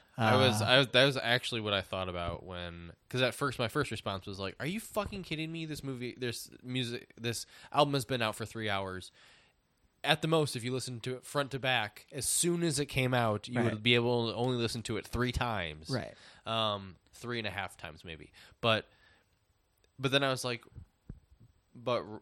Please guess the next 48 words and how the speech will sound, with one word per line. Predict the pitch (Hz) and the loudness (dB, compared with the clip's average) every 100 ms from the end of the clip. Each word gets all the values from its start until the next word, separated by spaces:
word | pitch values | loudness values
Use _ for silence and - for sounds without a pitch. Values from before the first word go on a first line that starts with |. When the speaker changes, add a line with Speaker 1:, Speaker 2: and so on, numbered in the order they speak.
| - | -12
Speaker 1:
I've | 110 117 | -12 -10
written | 113 107 101 - | -8 -10 -12 -12
plenty | - 123 110 | -8 -4 -4
of | 87 | -6
movie | 92 101 135 | -10 -10 -6
reviews | 110 85 82 82 | -8 -8 -10 -10
where | 95 | -10
I've | 85 | -10
only | 85 80 | -10 -14
seen | - 82 | -14 -14
the | |
movie | 78 76 - | -14 -16 -12
once." | 80 78 82 - - | -10 -10 -12 -18 -2
Speaker 2:
Right. | 254 180 147 | 4 4 4
Speaker 1:
You | 87 | -4
know? | 82 85 - | -8 -6 2
Speaker 2:
I | 214 | 6
mean, | 233 277 | 8 8
yeah, | 320 233 | 8 6
I | 202 | 6
Speaker 1:
<laughs> | |
Speaker 2:
mean, | 254 | 6
like | 269 294 285 | 8 8 8
I | |
said, | 262 302 160 - | 8 8 8 6
it's, | 190 - | 4 6
it's | 208 - | 4 6
not | 262 - | 4 6
going | 226 | 6
to | 208 | 8
be | 208 | 8
the | 190 | 10
most | 190 180 - | 10 8 6
thorough, | 196 190 190 | 8 10 10
discerning | 165 160 196 180 170 | 8 8 8 8 8
review | 151 170 156 | 8 10 10
ever, | 196 208 120 156 - - - | 10 8 6 4 -4 -20 -14
Speaker 1:
Hmm. | 107 101 | -10 4
Speaker 2:
uh, | 151 143 139 127 151 151 | 8 10 10 6 0 4
but | 160 156 | 6 8
there | 165 156 | 8 8
is | 143 | 8
a | 143 | 8
reason | 135 160 151 139 | 8 6 6 2
for | - 139 | 4 6
it | 135 - | 6 4
to | 127 | 4
exist. | 120 110 107 143 - - | 4 2 0 0 -2 -8